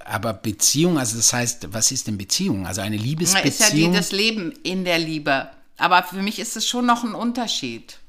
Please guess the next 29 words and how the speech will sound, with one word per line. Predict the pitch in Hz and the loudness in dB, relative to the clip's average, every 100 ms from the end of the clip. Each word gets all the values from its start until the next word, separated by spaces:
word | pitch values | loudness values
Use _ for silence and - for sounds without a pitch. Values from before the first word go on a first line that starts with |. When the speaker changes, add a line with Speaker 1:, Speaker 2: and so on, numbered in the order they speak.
| - - | -18 -12
Speaker 1:
Okay. | 95 - 95 87 127 151 - - - - - _ _ - _ _ _ - - - - | -10 -8 -8 -6 -6 -10 -16 -20 -20 -20 -20 _ _ -20 _ _ _ -20 -20 -20 -16
Speaker 2:
Für | - | -8
mich | 170 202 | -6 -4
ist | 254 - | -4 -4
es | 247 | -2
ein | 240 | -2
Unterschied. | 214 233 185 - 143 - | -2 -2 -2 -2 -2 -2
Ich | 143 - | -4 0
kann, | 196 196 185 - - - - - | 2 2 -2 -14 -20 -20 -20 -6
kann | 208 214 196 - | 0 0 0 -8
jemanden | 196 196 202 190 185 185 | -8 -4 0 0 0 -4
lieben | 185 208 247 269 269 269 269 262 277 262 240 - - | -6 -6 -4 -4 -2 -2 -2 -2 0 -2 -4 -8 -12
und | 160 220 220 220 226 220 - - - | -2 0 0 -2 -4 -6 -10 -14 -4
es | 180 185 | -2 -2
ist | 180 - | -6 -6
vorbeigegangen, | - 180 165 165 233 254 240 247 247 | -4 4 6 6 2 0 2 2 2
aus | 180 220 202 | 2 0 0
welchen | 202 - 202 | -4 -6 -8
Gründen | 190 208 226 190 | -6 -6 -6 -2
auch | 156 - | -4 -4
immer. | 208 262 - | -4 -2 -2
Und | - | -6
trotzdem | - 202 - 240 240 - _ | -8 -8 -6 -8 -10 -18 _
bleibt | - 185 190 | 2 2 2
für | - 190 | -6 -4
mich, | 196 302 320 - - - - | 0 0 -2 -10 -14 -12 -6
wenn | 208 190 - _ - - 208 | -4 -4 -10 _ -20 -12 -8
dieser | 202 202 180 | 0 4 4
Mensch | 175 202 233 254 - - - | 4 2 2 -2 0 -2 -4